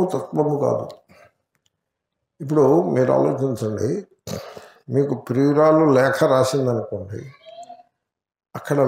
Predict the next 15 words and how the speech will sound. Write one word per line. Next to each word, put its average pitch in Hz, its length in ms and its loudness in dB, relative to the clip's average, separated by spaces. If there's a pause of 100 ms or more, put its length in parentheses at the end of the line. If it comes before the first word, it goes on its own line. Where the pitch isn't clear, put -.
(160)
లేఖ 120 340 -2 (260)
రాసినప్పుడు 131 540 0 (100)
మీరు 127 220 2
ఆ - 20 2 (100)
లేఖను 117 440 0
చదువుతారు. 110 540 -8 (1600)
అక్కడ - 180 0 (200)
ఏముంటాయి? 160 440 2 (160)
లేఖ 127 220 2 (100)
అంటే 156 200 2 (140)
ఏముంటాయి? 151 440 0 (300)
గీతలు 127 480 2
ఉంటాయి, - 320 -12 (540)
రేఖలు 127 480 -2 (100)
ఉంటాయి. 107 300 -12